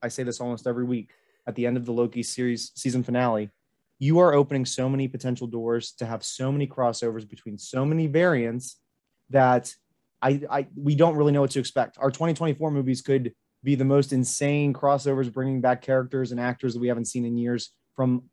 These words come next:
you know, on non, non-M C U films. So we are in the dark right now, but it's such an exciting darkness that I can't wait to see what's revealed and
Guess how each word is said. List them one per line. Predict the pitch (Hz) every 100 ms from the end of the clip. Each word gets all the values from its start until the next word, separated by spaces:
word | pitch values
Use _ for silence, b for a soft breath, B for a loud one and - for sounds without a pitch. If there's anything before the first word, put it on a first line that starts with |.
| _ _ _ -
you | 135
know, | 131 123 - 135
on | 135 131 127 127
non, | 135 143 156 156 156
non-M | 139 160 143 123
C | -
U | 113 110
films. | 110 107 -
So | 143 135 135 _ _ _ _ _ -
we | 135 190 175
are | 143 131 127
in | 147
the | 147
dark | 127 135 131
right | 160 147
now, | 156 156
but | 143 127
it's | -
such | 143 131
an | 131
exciting | - 131 127 135 127
darkness | 131 135 147 139
that | 127
I | 117
can't | - 123
wait | 120 -
to | 107
see | - 120
what's | 113 117 -
revealed | 120 110 120 117
and | 113 104